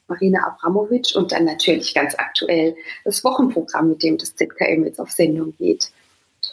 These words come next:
Ähm, ich, im Moment bin ich dabei,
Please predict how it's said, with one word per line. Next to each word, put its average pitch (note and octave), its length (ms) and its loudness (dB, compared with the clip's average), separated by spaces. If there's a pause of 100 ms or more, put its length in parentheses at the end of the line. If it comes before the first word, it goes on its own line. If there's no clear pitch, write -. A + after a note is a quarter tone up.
(460)
Ähm, G#3 560 2 (500)
ich, - 460 -2 (320)
im A3+ 80 2
Moment A3+ 560 2
bin C4+ 120 0
ich C4+ 140 -2
dabei, G#3+ 840 2